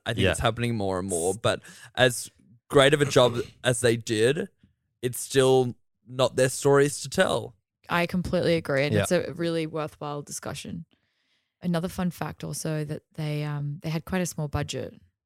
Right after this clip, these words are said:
Speaker 2: Really?
Speaker 3: Um, yeah, it's, it's actually not that fun of a fact. That's the entirety of the
Speaker 2: <laughs>
Speaker 3: fact.
Speaker 2: Pretty fun.
Speaker 3: That was a three point five million dollar budget. And they
Speaker 2: Really?
Speaker 3: had limited time to do it. So I, I heard that there was a lot of improv.
Speaker 2: That's actually really surprising that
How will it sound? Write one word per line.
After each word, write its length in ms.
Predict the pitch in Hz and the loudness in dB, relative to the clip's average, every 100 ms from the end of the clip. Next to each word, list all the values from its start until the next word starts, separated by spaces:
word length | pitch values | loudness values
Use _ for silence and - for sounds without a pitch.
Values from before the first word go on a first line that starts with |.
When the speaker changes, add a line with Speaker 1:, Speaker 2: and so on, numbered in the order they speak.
| _ _ - _ _ _ | _ _ -20 _ _ _
Speaker 2:
Really? 400 | 104 139 147 87 - _ | 2 4 4 2 -6 _
Speaker 3:
Um, 460 | 160 151 151 151 190 _ | -12 -10 -8 -10 -12 _
yeah, 180 | 175 - | -12 -12
it's, 120 | - - | -12 -12
it's 120 | 165 165 | -10 -6
actually 240 | 160 170 | -6 -6
not 240 | 151 - - | -6 -8 -10
that 160 | - | -12
fun 100 | - | -12
of 80 | - | -14
a 80 | 165 | -12
fact. 260 | - - | -12 -12
That's 340 | - - - - | -12 -4 0 0
the 60 | |
entirety 440 | 170 - 196 202 247 | 2 6 8 8 6
of 100 | 214 | 4
the 60 | |
Speaker 2:
<laughs> 120 | 330 339 | 4 6
Speaker 3:
fact. 180 | 202 | 8
Speaker 2:
Pretty 200 | 190 170 | 8 6
fun. 380 | 117 117 143 196 - | 6 4 4 2 2
Speaker 3:
That 160 | 220 208 | 2 4
was 100 | 226 | 4
a 60 | |
three 340 | 226 208 208 214 | 2 4 4 4
point 260 | 247 240 | 4 4
five 280 | - 180 175 | 4 0 0
million 260 | 170 160 165 | -2 -4 -2
dollar 220 | 160 156 | -4 -4
budget. 420 | 156 147 139 - | -8 -10 -10 -8
And 100 | 101 | 4
they 60 | 139 | 6
Speaker 2:
Really? 140 | 233 214 | 8 6
Speaker 3:
had 140 | 165 | 4
limited 360 | 170 180 180 190 | 0 -2 -4 -4
time 240 | 180 165 | -2 -2
to 100 | 160 | -4
do 200 | - 147 | -2 0
it. 160 | 127 - | -2 -4
So 100 | 165 | -2
I, 200 | 156 160 - - - - | 0 0 -4 -18 -20 -6
I 100 | - | 0
heard 160 | 175 175 | 2 2
that 100 | - | 0
there 60 | |
was 100 | 165 | -2
a 40 | 165 | 0
lot 200 | 156 156 | -2 -2
of 80 | 156 | -4
improv. 580 | 156 - 151 156 180 - - | -6 -4 -2 -4 -6 -4 2
Speaker 2:
That's 200 | 131 147 | 2 2
actually 240 | 139 135 | 2 4
really 180 | 123 113 | 6 4
surprising 600 | - - 92 92 92 90 | 2 2 4 4 2 0
that 240 | 90 87 | 2 2